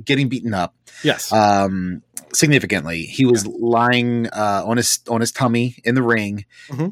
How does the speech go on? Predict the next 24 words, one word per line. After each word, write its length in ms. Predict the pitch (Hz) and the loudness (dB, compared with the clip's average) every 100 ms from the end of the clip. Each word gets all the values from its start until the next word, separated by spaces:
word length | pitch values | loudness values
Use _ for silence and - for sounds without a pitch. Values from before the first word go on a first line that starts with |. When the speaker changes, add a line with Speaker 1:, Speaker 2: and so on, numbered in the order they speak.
| - | -2
Speaker 1:
and 340 | 117 110 107 | 2 2 2
Swerve 400 | - 120 123 120 | 0 2 2 2
goes 280 | 113 120 117 | 2 0 2
out 260 | 110 107 101 | 2 2 0
and 100 | 107 | -4
pulls 240 | - 95 | -6 -4
out 100 | 85 | -2
a 60 | 87 | -2
bag. 340 | 147 147 147 | 0 2 2
Everybody 340 | 120 104 101 95 | 2 2 0 -2
thinks, 260 | 95 80 | -6 -10
"Tax." 480 | - 151 135 131 - | -4 0 0 0 -2
No, 320 | 208 175 165 - | 0 2 0 -4
no, 220 | 127 110 | -2 -2
this 180 | 101 101 | -2 -4
is 220 | 110 98 | -4 -6
a 120 | - 110 | -4 -4
sadistic 500 | 120 107 101 - - | -2 -2 -4 -6 -8
Swerve, 360 | - 87 85 | -8 -6 -4
so 180 | - 92 | -4 -4
it's 100 | 90 | -6
Speaker 2:
Yeah. 80 | 117 | 0
Speaker 1:
broken 320 | 107 117 123 | 0 0 -2
glass. 480 | 92 73 58 - - | -2 -4 -4 -6 -6